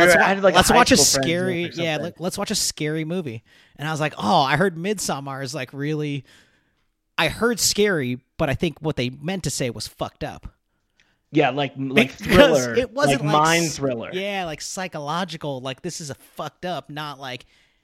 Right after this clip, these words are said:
Speaker 1: "Hey, this is Scream Seven," which is what I thought we were getting into. Oh my God,
Speaker 2: Like,
Speaker 1: what
Speaker 2: there's
Speaker 1: a
Speaker 2: no
Speaker 1: mind
Speaker 2: mo-,
Speaker 1: fuck.
Speaker 2: there's no monster. It's just like,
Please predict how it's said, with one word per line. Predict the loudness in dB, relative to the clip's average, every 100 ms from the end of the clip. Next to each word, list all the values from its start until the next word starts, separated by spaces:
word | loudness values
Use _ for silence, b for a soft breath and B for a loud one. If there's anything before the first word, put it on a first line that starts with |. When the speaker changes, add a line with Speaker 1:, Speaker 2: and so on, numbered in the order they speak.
| 0
Speaker 1:
"Hey, | 2 4 2
this | -2 -4
is | -4
Scream | -4 -6 -8 -8 -8
Seven," | -8 -8 -10 -12 -18 -20 _
which | -16 -14
is | -14
what | -16
I | -16
thought | -14 -14 -16
we | -20
were | -20
getting | -18 -20 -20
into. | -20 -20 -20 _ _
Oh | -14 -12
my | -12
God, | -6 -2
Speaker 2:
Like, | 2
Speaker 1:
what |
Speaker 2:
there's | 2 4
Speaker 1:
a |
Speaker 2:
no | 4
Speaker 1:
mind | 4
Speaker 2:
mo-, | 2
Speaker 1:
fuck. | 4
Speaker 2:
there's | 2 4
no | 2
monster. | 2 0 0 -2 -8 -12 -12 -14 -12 -4
It's | -4
just | -2 -4 -2
like, | -2 -2 -8 -16